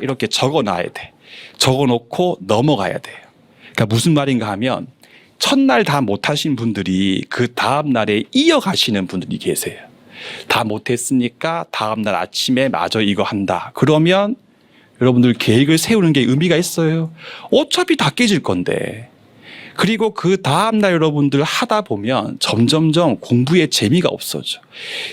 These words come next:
계획은 세웠는데 되는 게 한 개도 없는 거거든. 해서 이렇게 미수, 다 못한 부분을 꾸준히,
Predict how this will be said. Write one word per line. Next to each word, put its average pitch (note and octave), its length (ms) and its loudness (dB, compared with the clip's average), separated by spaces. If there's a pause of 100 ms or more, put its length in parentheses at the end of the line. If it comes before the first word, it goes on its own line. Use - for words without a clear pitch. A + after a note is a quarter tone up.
계획은 A#3+ 560 2
세웠는데 F3+ 760 2
되는 C#4+ 340 4
게 D#4+ 120 2
한 G4 320 0
개도 F4+ 200 4
없는 A2+ 260 0
거거든. F#2+ 560 -4 (140)
해서 A3+ 440 2 (340)
이렇게 F#3 360 2
미수, C3+ 600 2
다 C3 180 0
못한 B2+ 480 0
부분을 E3 340 4
꾸준히, B3+ 960 4